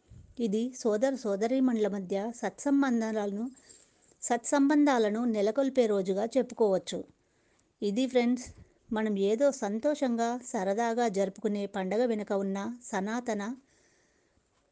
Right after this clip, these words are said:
మన హిందూ సాంప్రదాయం. పురాణ గాథలను గురించి నేను మా అమ్మమ్మ ద్వారా తెలుసుకున్న విషయాలను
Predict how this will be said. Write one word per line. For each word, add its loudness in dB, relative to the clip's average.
మన -2
హిందూ 0
సాంప్రదాయం. -2
పురాణ 6
గాథలను 4
గురించి 2
నేను -2
మా -2
అమ్మమ్మ 0
ద్వారా 0
తెలుసుకున్న -4
విషయాలను -2